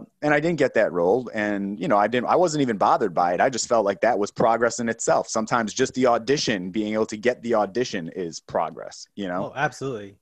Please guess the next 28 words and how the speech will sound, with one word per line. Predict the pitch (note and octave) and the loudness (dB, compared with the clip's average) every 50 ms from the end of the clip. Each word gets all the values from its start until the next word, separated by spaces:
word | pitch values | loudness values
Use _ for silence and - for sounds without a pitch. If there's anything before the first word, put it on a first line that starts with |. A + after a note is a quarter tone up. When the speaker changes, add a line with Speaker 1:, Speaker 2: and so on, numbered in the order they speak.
| _ | _
Speaker 1:
And, | G#2+ A2 G#2+ G#2 | -10 -8 -6 -6
Speaker 2:
That's, | C3+ - - - B2+ | -6 -8 -10 -10 -6
Speaker 1:
and | C#3 A2 G2 | -6 -6 -6
Speaker 2:
that's, | F#2+ - - - - - - C3+ B2 - | -8 -12 -14 -10 -10 -10 -10 -10 -10 -8
so | - D3+ | -6 -6
many | D3+ D#3+ D#3 | -4 -4 -6
Speaker 1:
it's | - - | -6 -6
Speaker 2:
people | D#3 D3 - F3+ C3+ | -4 -2 -2 -2 0
Speaker 1:
important. | C3+ - G3+ F#3 C3+ C3+ | 0 2 2 2 0 -2
Speaker 2:
don't | C3+ | -4
even | C3+ B2+ A#2 | -8 -10 -10
get | G#2 A#2 B2+ D3 | -8 -6 -6 -4
Speaker 1:
Yeah. | F3+ F3 A#2+ | -4 -4 -6
Speaker 2:
auditions | A2 A2 G#2 G2+ - - G2 G2 G#2 A2 | -8 -10 -14 -18 -18 -20 -20 -20 -16 -16
because | B2 A2+ - B2 A#2 A2 - - _ _ _ _ _ _ _ _ _ _ - | -14 -12 -10 -12 -12 -12 -14 -18 _ _ _ _ _ _ _ _ _ _ -16
it's | C3 C3 - - | -14 -14 -14 -12
such | - - C#3 C3 B2 - - - - | -8 -6 -6 -6 -8 -12 -18 -16 -12
a, | C3 C3 B2+ B2 | -10 -8 -8 -8
um, | A#2+ A#2 A2+ A2 G2+ G2+ G2+ _ _ _ _ _ _ _ _ _ - | -8 -8 -10 -12 -14 -16 -20 _ _ _ _ _ _ _ _ _ 4
you | F3+ D#3+ | 6 8
know, | C#3+ C3 | 8 8
it's, | F#2 C3+ C3+ - - - | 6 4 2 0 0 2
it's, | - C#3+ - - | 2 2 2 2
it's | - C#3+ C#3+ B2 - - - | 2 2 2 2 0 -6 -2
like, | C#3 C3+ C3+ C3 - - - _ _ _ _ _ - | 2 4 4 4 2 -2 -12 _ _ _ _ _ -16
<sighs> | D3+ - _ - - | -16 -16 _ -14 -12
I | D#3+ C3+ - - - - - A#2 | -10 -10 -10 -10 -10 -8 0 2
wouldn't | C3+ D3 | 2 4